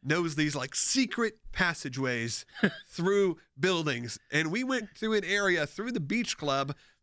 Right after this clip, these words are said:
that I can only say is look at your map and go bear to the left when you walk in. If you're parking there, if you're trying to get to Epcot, to World Showcase, uh, entrance, the International Gateway, which will soon be home to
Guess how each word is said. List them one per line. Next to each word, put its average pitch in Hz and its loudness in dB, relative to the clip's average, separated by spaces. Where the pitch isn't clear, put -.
that 165 0
I 190 -4
can 208 -4
only 262 -2
say 247 2
is 156 0
look 240 -2
at 277 -4
your 185 -2
map 143 0
and 143 2
go 190 2
bear 202 0
to - -6
the 185 0
left 160 0
when 143 0
you 143 0
walk 139 0
in. 127 -2
If - -4
you're 143 0
parking 147 -6
there, 117 -4
if 117 -6
you're 135 0
trying 143 0
to 143 0
get 135 -2
to 139 -2
Epcot, 127 0
to 127 -6
World 131 0
Showcase, 127 -2
uh, 117 0
entrance, 135 -2
the 131 -2
International 131 -2
Gateway, 127 0
which 120 -2
will 127 -2
soon 208 0
be 160 2
home 135 -2
to 123 -4